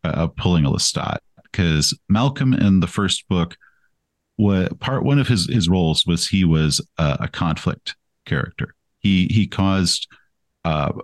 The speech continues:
problems for the hero. Yeah, he wasn't a bad guy. He was a good guy, but he just,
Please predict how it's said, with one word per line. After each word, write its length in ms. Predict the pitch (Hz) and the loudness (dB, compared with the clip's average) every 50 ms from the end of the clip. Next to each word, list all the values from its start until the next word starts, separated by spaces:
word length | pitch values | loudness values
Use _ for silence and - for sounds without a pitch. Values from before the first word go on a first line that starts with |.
| - 110 | -4 -4
problems 540 | 104 - - 95 90 87 82 80 80 78 - | -4 -4 -4 -2 0 2 2 4 4 2 0
for 180 | - - - 85 | -2 -2 -2 -2
the 80 | 76 | -2
hero. 440 | 67 - - - - - - - - _ _ _ _ _ _ _ _ _ _ - | -2 -2 -4 -4 -4 -4 -6 -8 -12 _ _ _ _ _ _ _ _ _ _ -4
Yeah, 100 | 92 92 | 0 2
he 100 | 104 156 | 4 4
wasn't 340 | 202 220 - - 233 - | 4 4 2 0 -2 -2
a 20 | - | -2
bad 360 | - 151 170 127 175 196 - | -2 -2 0 0 -2 -2 -2
guy. 240 | - - - - 120 | -4 -4 -2 0 2
He 160 | 135 127 110 | 4 4 4
was 160 | 113 107 - | 4 2 2
a 40 | 113 | 0
good 360 | 87 - 95 98 82 - - | 0 0 0 0 0 0 -2
guy, 300 | - 76 67 - - 104 | -4 -4 -2 -2 -2 -2
but 220 | 117 107 101 - - | 0 0 -2 0 2
he 200 | 98 107 107 110 | 4 4 4 4
just, 400 | 104 101 107 107 - - - | 4 2 0 0 -2 -4 -6